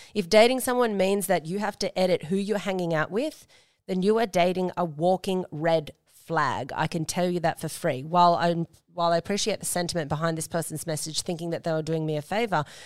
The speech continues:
I genuinely believe that if this person is in a relationship, they are a red flag. You, the person dating you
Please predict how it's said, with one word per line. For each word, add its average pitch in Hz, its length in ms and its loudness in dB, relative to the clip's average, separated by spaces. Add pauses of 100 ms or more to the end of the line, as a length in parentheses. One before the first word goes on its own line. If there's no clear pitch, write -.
(100)
I 190 100 0
genuinely 196 520 4
believe 175 360 -2
that 160 140 2
if 156 120 -8
this 175 160 -4
person 190 340 -2
is 170 100 -4
in 175 120 -2
a 156 40 -2
relationship, 170 680 -2 (280)
they 196 240 4
are 233 240 8
a 262 60 6
red 226 220 4
flag. 247 480 2 (420)
You, 185 160 -6
the 208 100 2
person 247 320 0
dating 233 300 4
you 202 240 -2